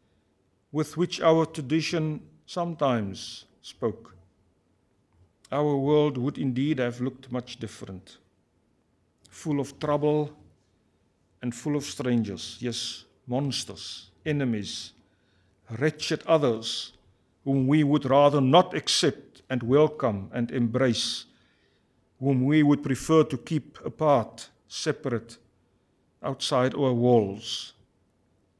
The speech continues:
But that with the doc-, radical doctrine of election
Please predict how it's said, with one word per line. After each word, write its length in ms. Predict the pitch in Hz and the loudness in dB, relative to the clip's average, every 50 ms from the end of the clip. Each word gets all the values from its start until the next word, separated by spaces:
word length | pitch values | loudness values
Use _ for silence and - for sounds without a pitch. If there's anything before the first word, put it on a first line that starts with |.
| _ _ _ _ _ _ _ _ _ | _ _ _ _ _ _ _ _ _
But 160 | 143 139 - | -6 -2 2
that 180 | 175 156 151 - | 2 2 2 2
with 460 | 127 127 226 220 226 - - - - | 4 8 8 8 8 8 0 -4 -2
the 100 | 165 170 | -2 2
doc-, 300 | 135 170 175 175 175 - | 6 6 4 4 4 4
radical 460 | 156 156 151 151 160 151 156 151 143 | 4 4 4 4 2 2 2 0 2
doctrine 580 | 123 160 160 156 - - - 151 139 139 - - | 4 2 2 2 2 -2 -2 0 0 0 -2 -2
of 180 | 139 135 - - | -4 -4 -4 -4
election 600 | 143 120 135 135 - - - 123 104 95 95 107 | -4 -2 -2 -4 -4 -6 -6 -6 -6 -6 -8 -12